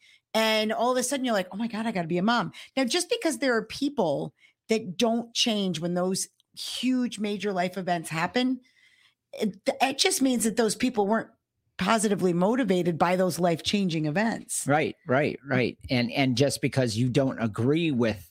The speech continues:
Speaker 2: their choice to not stop for their kids or whatever it might be, or their marriage, doesn't mean that they didn't choose that un-,
Speaker 1: Right.
Speaker 2: unfortunate,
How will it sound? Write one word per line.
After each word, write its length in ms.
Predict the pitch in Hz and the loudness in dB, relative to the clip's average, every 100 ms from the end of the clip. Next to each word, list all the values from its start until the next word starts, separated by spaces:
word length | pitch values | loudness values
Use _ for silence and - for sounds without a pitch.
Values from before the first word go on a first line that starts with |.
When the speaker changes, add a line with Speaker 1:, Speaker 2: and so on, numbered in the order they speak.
| - | -4
Speaker 2:
their 180 | 117 98 | 0 0
choice 680 | - - 101 95 92 - - _ - - _ _ | 0 0 2 0 -2 -8 -10 _ -20 -20 _ _
to 180 | - 110 | 0 2
not 320 | 110 104 - | 2 0 -2
stop 480 | - - 104 - - | -4 0 0 0 -4
for 160 | 110 | -4
their 160 | 98 98 | -2 -4
kids 400 | - 110 101 - | -2 -2 -2 -2
or 80 | 104 | -2
whatever 360 | 107 104 95 | 0 0 0
it 40 | 95 | -2
might 240 | 85 95 | -2 -4
be, 100 | 104 | -2
or 120 | 95 | -2
their 120 | 95 98 | -2 0
marriage, 420 | 98 92 95 - - - _ | 0 0 -2 -6 -14 -20 _
doesn't 340 | 131 127 120 104 | -2 0 0 2
mean 300 | 127 127 113 | 0 2 0
that 180 | 104 87 | -2 0
they 160 | 127 | 0
didn't 320 | 127 113 92 | 2 0 0
choose 460 | - - 143 127 101 | 0 0 0 0 -2
that 340 | 98 87 92 - _ _ _ _ | -2 0 -4 -10 _ _ _ _
un-, 80 | 160 | -2
Speaker 1:
Right. 320 | 196 226 220 | 0 2 2
Speaker 2:
unfortunate, 800 | 156 127 - 120 - 117 110 104 | 2 2 2 0 0 0 0 -2